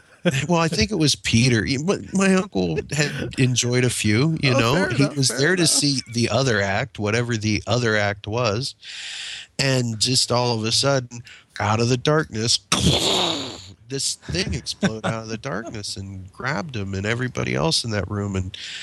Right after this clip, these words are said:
Speaker 1: they didn't know whether to laugh, cry, or be disgusted or enjoy it. And he's like, "And this guy cut his tongue and he bled all over the stage, and then he blew fire and almost set the roof on fire of the place." And, and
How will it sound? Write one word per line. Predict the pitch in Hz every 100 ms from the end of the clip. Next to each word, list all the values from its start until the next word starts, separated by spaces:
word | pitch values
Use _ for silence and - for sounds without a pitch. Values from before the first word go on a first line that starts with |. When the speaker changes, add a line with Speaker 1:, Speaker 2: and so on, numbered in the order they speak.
| -
Speaker 1:
they | -
didn't | 135 143
know | 123 117
whether | 113 101
to | 101
laugh, | 101 117 127 -
cry, | - 107 117 147
or | 135 104
be | 95 110
disgusted | 107 - - 107 117 - 156
or | 135
enjoy | 123 117 139 -
it. | 85 - - -
And | 104 107 101 101 - - - - -
he's | - 139 135
like, | 117 139
"And | 127
this | 127 -
guy | - 135 127 104
cut | - 139
his | 135 117
tongue | - 143 139 139
and | 131
he | 101
bled | 90 113 165 139
all | 131 135
over | 143 139
the | 120 95
stage, | - - 147 139 139 123
and | 107
then | 117 110
he | 98
blew | 92 123 139
fire | 135 - 131 143 139 135 120
and |
almost | 113 131 139 131
set | - 131
the | - 90
roof | 87 113 160 -
on | 135 135
fire | 131 135 139 143
of | 135
the | 135
place." | - 131 131 131 127 -
And, | 92 - - - - - - - - -
and | - 127 120 110